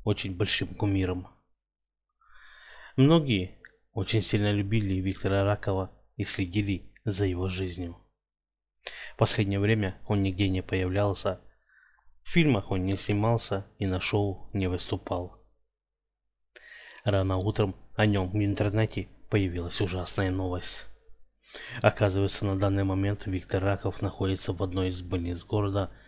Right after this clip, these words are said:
с тяжёлой травмой головы. Травму головы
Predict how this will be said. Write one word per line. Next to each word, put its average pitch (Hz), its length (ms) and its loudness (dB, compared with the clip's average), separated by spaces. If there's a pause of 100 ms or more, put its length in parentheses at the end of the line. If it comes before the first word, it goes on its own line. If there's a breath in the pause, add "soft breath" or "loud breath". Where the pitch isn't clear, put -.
(140 loud breath)
с - 140 -4
тяжёлой 90 380 2
травмой 90 420 -4
головы. 90 500 -2 (1600 loud breath)
Травму 107 340 6
головы 107 480 6